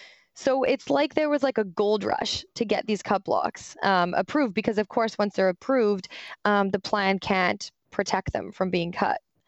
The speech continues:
So, yeah, I mean, to, to call out the N D P government for negotiating in what I think is bad faith while they're approving, um, cut blocks, you know, by night, but, but talking about protecting them by day, that's, that's negotiating in bad faith. And I think calling them out is,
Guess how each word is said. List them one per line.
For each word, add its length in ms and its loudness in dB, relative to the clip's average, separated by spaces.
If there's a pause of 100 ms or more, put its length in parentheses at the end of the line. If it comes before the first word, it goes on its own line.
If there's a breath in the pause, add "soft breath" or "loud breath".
(1040 loud breath)
So, 500 4 (380)
yeah, 280 2
I 120 4
mean, 460 2
to, 120 0 (140)
to 100 -4
call 280 2
out 120 2
the 80 2
N 120 2
D 80 2
P 140 2
government 480 2
for 340 4
negotiating 600 2
in 140 0
what 120 2
I 180 4
think 200 0
is 120 -2
bad 280 0
faith 460 2
while 220 4
they're 200 4
approving, 560 0
um, 380 2 (140)
cut 220 0
blocks, 500 -2
you 140 0
know, 260 0 (920 loud breath)
by 380 0
night, 400 2
but, 340 2
but 300 0
talking 380 2
about 180 0
protecting 420 -2
them 120 2
by 120 4
day, 360 4
that's, 340 -2
that's 260 0
negotiating 540 0
in 120 -4
bad 240 2
faith. 240 2
And 100 0
I 80 2
think 200 -2
calling 320 0
them 140 2
out 180 6
is, 180 0